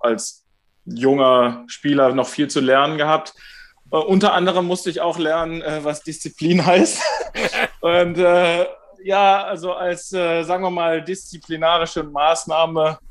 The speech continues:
hatte ich dann sozusagen, äh,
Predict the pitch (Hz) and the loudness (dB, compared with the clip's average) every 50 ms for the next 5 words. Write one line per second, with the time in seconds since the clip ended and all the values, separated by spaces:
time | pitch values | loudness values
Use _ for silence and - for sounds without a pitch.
0 | - - - - - - - - - - - - 156 147 147 - 151 139 - 160 | -20 -20 -20 -20 -20 -20 -20 -20 -20 -20 -12 -8 -6 -6 -6 -6 -8 -2 0 2
1 | 147 147 147 139 139 143 139 - 143 123 127 135 131 131 131 131 131 131 135 131 | 2 2 2 0 -2 -2 -2 -2 -2 2 4 6 6 6 4 2 0 -2 -2 -4
2 | 123 - 135 131 127 123 123 123 123 | -6 -4 -2 -2 0 0 0 -2 -2